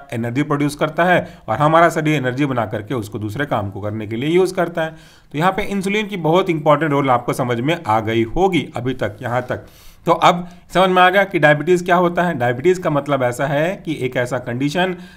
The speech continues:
जहाँ पे हमारे ब्लड में ग्लूकोज का लेवल नॉर्मल लेवल से अधिक हो रहा हो।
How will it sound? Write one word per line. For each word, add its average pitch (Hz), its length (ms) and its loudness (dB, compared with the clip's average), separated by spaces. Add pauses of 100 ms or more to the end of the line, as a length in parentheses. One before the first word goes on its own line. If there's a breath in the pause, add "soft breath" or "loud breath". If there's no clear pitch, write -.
(140 loud breath)
जहाँ 147 200 2
पे 190 260 0
हमारे 147 380 0
ब्लड 147 260 2
में 151 160 0
ग्लूकोज 147 380 -2
का 147 120 -4
लेवल 131 240 0
नॉर्मल 131 340 2
लेवल 131 220 0
से 123 120 -6
अधिक 135 360 -2
हो 139 120 -2
रहा 107 180 0
हो। 95 200 -8